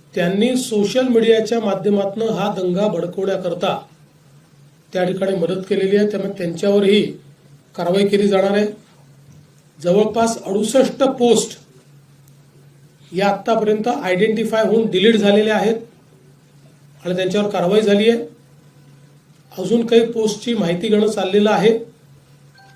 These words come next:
आणि अशा प्रकारे ज्या लोकांनी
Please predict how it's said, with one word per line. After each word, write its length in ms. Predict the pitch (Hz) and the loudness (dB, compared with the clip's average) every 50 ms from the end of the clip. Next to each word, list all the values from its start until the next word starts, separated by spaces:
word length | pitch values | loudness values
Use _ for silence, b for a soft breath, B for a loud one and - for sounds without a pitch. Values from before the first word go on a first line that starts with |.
| - _ - - _ _ _ - - | -20 _ -20 -20 _ _ _ -12 -2
आणि 100 | 202 226 | 0 2
अशा 280 | 233 208 - - 240 233 | 2 2 2 0 0 -2
प्रकारे 540 | 226 - 220 - 233 226 226 240 247 254 254 269 - - - - - - _ - - _ _ _ - - - _ _ _ _ _ _ _ _ _ _ _ _ _ _ _ _ _ - | -2 -2 -4 0 2 4 6 8 8 6 6 2 -2 -10 -16 -20 -20 -20 _ -20 -20 _ _ _ -20 -20 -20 _ _ _ _ _ _ _ _ _ _ _ _ _ _ _ _ _ -14
ज्या 260 | 170 143 190 202 208 | -6 -2 0 2 4
लोकांनी 640 | 208 208 208 220 214 214 214 220 220 220 214 214 - | 4 2 2 2 0 0 0 0 0 0 0 -2 -2